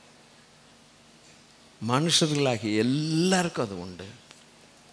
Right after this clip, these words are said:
எனக்கு ஆண்டவர் கற்றுக் கொடுத்த ஒரு பாடத்தை உங்களுக்கு கற்றுத் தருகிறேன். இப்போ நான் அதை கற்றுத் தருகிறேன். சில நேரங்கள்ல எனக்கு வந்த தொல்லை வந்தது,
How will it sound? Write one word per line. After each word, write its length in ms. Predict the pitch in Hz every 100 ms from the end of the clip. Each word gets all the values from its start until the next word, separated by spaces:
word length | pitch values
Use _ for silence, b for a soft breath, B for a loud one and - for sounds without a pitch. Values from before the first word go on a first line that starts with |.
| - - - - - - - -
எனக்கு 500 | 95 117 139 - 180
ஆண்டவர் 340 | 151 127 135 123
கற்றுக் 320 | 110 - -
கொடுத்த 300 | 95 92 95
ஒரு 140 | 90
பாடத்தை 460 | 87 90 90 92 95
உங்களுக்கு 360 | 90 90 87 85
கற்றுத் 340 | 95 - 98
தருகிறேன். 640 | 95 98 95 104 98 85 80 - - - -
இப்போ 300 | 107 - 170
நான் 220 | 110 95
அதை 160 | 87
கற்றுத் 360 | 87 87 82 -
தருகிறேன். 400 | 85 71 73 71 - - - - B B B B B - - - - - - - - - - b b b -
சில 360 | - - 180
நேரங்கள்ல 720 | 175 202 214 196 175 160 135 120
எனக்கு 320 | 156 190 175
வந்த 320 | 147 139 131
தொல்லை 600 | 113 147 151 147 117 92
வந்தது, 640 | 92 127 139 123 101 82